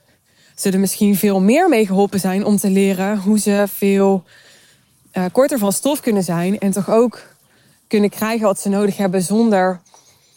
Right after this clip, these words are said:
al die context en zonder zo uitgebreid een vraag te stellen. Nou, samengevat zei ze eigenlijk van: "Ik zou niet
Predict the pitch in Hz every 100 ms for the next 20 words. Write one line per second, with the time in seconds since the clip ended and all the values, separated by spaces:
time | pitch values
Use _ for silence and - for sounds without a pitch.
0 | _ - 262 226 196 294 381 359 165 175
1 | - - - _ _ _ _ - - -
2 | _ _ - 208 - 254 247 202 190 226
3 | 247 254 226 _ _ _ _ _ _ _
4 | _ - 269 349 - 190 170 185 226 277
5 | - 196 220 302 - - 175 131 - 165
6 | - _ _ _ _ _ _ _ _ _
7 | - - _ _ _ - 208 254 247 302
8 | 240 247 - 233 208 208 247 240 226 -
9 | 208 214 - 220 - 226 233 240 -